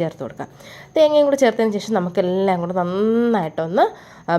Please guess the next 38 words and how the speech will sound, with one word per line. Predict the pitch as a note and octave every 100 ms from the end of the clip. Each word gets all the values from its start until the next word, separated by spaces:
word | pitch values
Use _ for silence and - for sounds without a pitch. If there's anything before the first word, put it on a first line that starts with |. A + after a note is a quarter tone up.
| F3+
മിക്സ് | F3 G3
ചെയ്ത് | F3
കൊടുക്കാം. | F3+ F3+ F#3
നല്ല | F#3+ A3 G3
രീതിക്ക് | E3+ F3
ഇതുപോലെ | E3+ F3 F#3 F3+
ഒന്ന് | F3 F3+
മിക്സ് | E3+ -
ചെയ്ത് | E3+ E3
നല്ല | D#3+ E3+ E3+
രീതിക്ക് | D3+ D#3+
ഒന്ന് | D#3
എടുക്കാമേ. | D#3 D3 F#3+ B3
അപ്പോൾ | A#3+
നമ്മുടെ | A#3 A#3 A3
ബാറ്ററിൻ്റെ | F#3+ F#3+ G3 G#3+
കൺസിസ്റ്റൻസി | F#3+ F#3 F3+ F#3 F3+ G3
ഞാൻ | F3+
ലാസ്റ്റ് | E3+ E3 - G#3 F3
ഞാനൊന്ന് | D3+ G#3+ A3
കാണിച്ചു | D#3+ E3+ E3
തരാമേ. | D3 D#3+ C#4+ G#4 - _ _ _ _
നന്നായിട്ട് | A3+ A3+ B3+ A#3+ A#3 A3
ഇളക്കി | G#3+ G#3+ A3
ഇളക്കി | G#3 C#4 G4+ -
കൊടുക്കണം. | - F3+ G#3+ B3+
നിങ്ങൾക്ക് | G#3+ G#3+ A3+
ഈ |
ഒരു | A3 A3
ടൈമിൽ | G#3 G3+ A#3 G#3+ D4+
വേണമെങ്കിൽ | A#3 G#3 G3+
എന്തെങ്കിലും | G#3 G#3 G#3
ഡ്രൈ | G3 F#3+
ഫ്രൂട്ട്സ് | G#3 G3+ A3+
ഇതിനോടൊപ്പം | G3+ F#3+ F#3+ G3+
ഒന്ന് | G3 F3+
ആഡ് | F3+
ചെയ്ത് | F#3